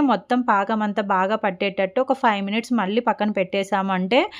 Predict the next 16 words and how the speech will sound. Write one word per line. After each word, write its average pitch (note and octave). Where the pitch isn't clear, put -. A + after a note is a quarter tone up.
రిమైనింగ్ A#3+
ఉన్న A#3
బాదుషాలు G#3
కూడా G#3+
పాకాన్ని G3+
బాగా G3
అబ్జర్వ్ G3
చేసుకుంటాయి. F#3+
చాలా G3+
పర్ఫెక్ట్‌గా A#3
వచ్చాయి G#3
కదా. G3
పైనుంచి G#3
కావాలంటే G3
డ్రై G#3+
ఫ్రూట్స్‌తో G3